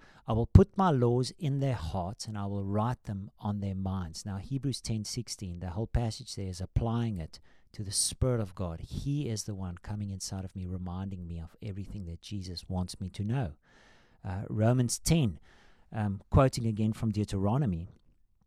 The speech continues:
"The word is near you, even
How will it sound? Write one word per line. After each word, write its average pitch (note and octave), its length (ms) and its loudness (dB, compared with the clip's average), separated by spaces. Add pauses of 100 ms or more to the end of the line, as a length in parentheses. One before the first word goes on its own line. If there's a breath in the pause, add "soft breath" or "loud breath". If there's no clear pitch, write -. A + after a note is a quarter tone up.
(420)
"The A#2 200 0
word D3+ 280 8
is B2+ 160 0
near C#3+ 340 4
you, G2 320 -2 (300)
even E3 400 0